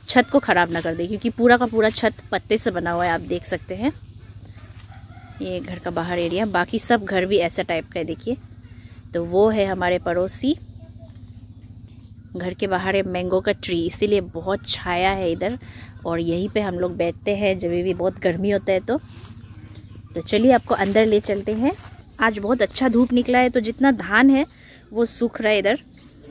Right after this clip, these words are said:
क्योंकि सूखने के बाद उसको कूटने में ज़्यादा आसानी होती है।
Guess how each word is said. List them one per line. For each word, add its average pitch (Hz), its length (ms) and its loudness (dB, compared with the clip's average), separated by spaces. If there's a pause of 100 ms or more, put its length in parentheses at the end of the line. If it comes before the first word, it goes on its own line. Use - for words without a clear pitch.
(140)
क्योंकि 214 240 -4
सूखने 247 400 4
के 269 120 4
बाद 233 220 4
उसको 240 420 2 (220)
कूटने 233 400 0
में 269 160 6
ज़्यादा 185 300 0
आसानी 180 360 -6
होती 175 260 -8
है। 185 80 -8